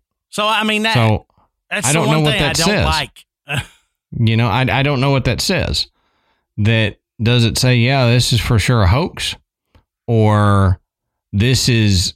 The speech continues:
Speaker 2: uh, something intelligent enough to know that it was caught on camera and now there's a camera there so it doesn't come back? I, I don't, I don't know
Speaker 1: Uh,
Speaker 2: what
Speaker 1: yeah.
Speaker 2: it says, but I, I agree with you. It's very weird that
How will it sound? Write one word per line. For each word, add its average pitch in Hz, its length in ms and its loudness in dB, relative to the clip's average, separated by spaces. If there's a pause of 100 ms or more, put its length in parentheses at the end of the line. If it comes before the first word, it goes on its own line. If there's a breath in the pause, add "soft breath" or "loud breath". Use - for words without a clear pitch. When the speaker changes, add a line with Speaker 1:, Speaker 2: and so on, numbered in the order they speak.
(120)
Speaker 2:
uh, 85 280 -2
something 123 480 0
intelligent 123 600 0
enough 117 360 2
to 107 100 -2
know 110 420 2
that 107 320 0 (140)
it 117 120 -2
was 110 140 0
caught 127 240 0
on 110 160 2
camera 127 380 0
and 110 120 2
now 107 220 2
there's 113 240 2
a 92 60 0
camera 120 440 2
there 139 280 0
so 117 140 0
it 85 60 0
doesn't 95 300 0
come 101 220 0
back? 110 480 -4 (1800)
I, 110 200 0
I 127 40 2
don't, 123 300 0 (200)
I 123 100 -4
don't 127 140 0
know 123 80 2
Speaker 1:
Uh, 120 40 2
Speaker 2:
what 117 100 2
Speaker 1:
yeah. 127 60 -2
Speaker 2:
it 127 40 -2
says, 147 260 2
but 117 200 0
I, 113 180 0
I 101 200 0
agree 107 340 2
with 101 260 0
you. 95 120 2
It's 92 140 0
very 127 300 0
weird 110 540 2
that 101 260 0